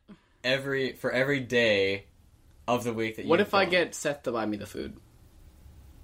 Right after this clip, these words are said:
Speaker 2: Is that okay? 'Cause then I'm not buying it.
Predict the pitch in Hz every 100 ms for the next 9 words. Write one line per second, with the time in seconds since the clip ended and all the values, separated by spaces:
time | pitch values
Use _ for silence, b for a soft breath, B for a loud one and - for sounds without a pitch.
0 | - 120 113 120 135 135 - - - -
1 | - - - - - - 147 143 135 135
2 | 110 110 101 90 -